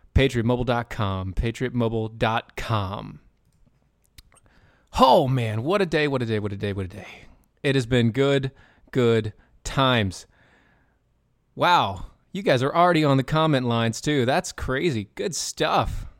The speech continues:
<laughs> Eric has been, like,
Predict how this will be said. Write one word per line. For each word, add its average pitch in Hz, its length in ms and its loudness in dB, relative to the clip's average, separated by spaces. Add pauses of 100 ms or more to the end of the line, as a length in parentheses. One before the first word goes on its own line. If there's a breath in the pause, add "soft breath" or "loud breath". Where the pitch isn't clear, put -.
(140)
<laughs> - 120 -4 (3500 loud breath)
Eric 160 280 -2
has 131 120 0
been, 127 240 0
like, 117 340 -2